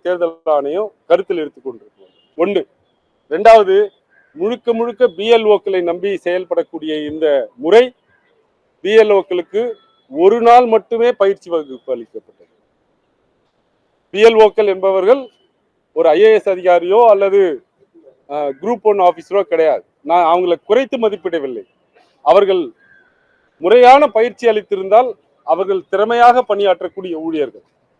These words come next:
ஆனால் அவர்களுக்கு முறையான பயிற்சி அளிக்காம அவங்கள மக்கள்கிட்ட அனுப்பிச்சு வச்சுட்டாங்க. மக்கள்கிட்ட இருக்கிற எதிர்ப்பையும் அவர்கள் எதிர்கொள்ள வேண்டியிருக்கிறது, தேர்தல் ஆணையத்தினுடைய அழுத்தத்தையும் அவர்கள் எதிர்கொள்ள வேண்டியிருக்கிறது. அதனால்தான் பி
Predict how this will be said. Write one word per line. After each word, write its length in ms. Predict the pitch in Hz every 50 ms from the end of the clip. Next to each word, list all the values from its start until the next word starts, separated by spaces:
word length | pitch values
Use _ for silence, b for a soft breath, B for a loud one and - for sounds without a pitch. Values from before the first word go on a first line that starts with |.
| _ _ _
ஆனால் 320 | 139 165 185 214 240 262 226 - _ _ _ _ _ _ _ _ _ -
அவர்களுக்கு 440 | 160 196 240 247 233 220 - - 175 165
முறையான 320 | 170 208 233 240 233 254 254 196 196
பயிற்சி 280 | 190 202 196 - - 202 170
அளிக்காம 800 | 170 165 _ 170 160 160 156 156 156 151 151 151 151 165 196 226 214 - _ _ _ 143
அவங்கள 260 | 160 165 165 170 160 147 139 147
மக்கள்கிட்ட 380 | 147 - 214 196 170 156 - 135
அனுப்பிச்சு 240 | 127 120 _ 135 120
வச்சுட்டாங்க. 340 | - _ _ - 90 - _ _ _ _ _ _ _ _ _ _ _ - 165
மக்கள்கிட்ட 500 | 170 - - 262 254 226 208 220 190 220 208
இருக்கிற 260 | 196 196 190 185 175 165 156 160
எதிர்ப்பையும் 460 | 185 220 254 208 _ 247 254 262 269 269
அவர்கள் 260 | 220 202 196 196 180 175 170 156 156
எதிர்கொள்ள 300 | 180 196 185 190 175 170 160
வேண்டியிருக்கிறது, 600 | 160 151 151 151 127 127 _ 135 135 135 147 151 165 170 - _ _ _ _ _ _ _ _ -
தேர்தல் 300 | 208 233 233 226 226 214
ஆணையத்தினுடைய 480 | 202 196 202 202 185 - 180 175 175 165 147
அழுத்தத்தையும் 560 | 156 202 226 - 254 247 - 254 262 262 240 202
அவர்கள் 280 | 185 170 170 165 156 156
எதிர்கொள்ள 320 | 165 165 151 156 147 143 139
வேண்டியிருக்கிறது. 540 | 139 127 131 131 120 - - 120 117 123 131 147 - _ _ _ _ _ 131
அதனால்தான் 440 | 156 180 196 190 185 190 233 220 170 156
பி 80 | 196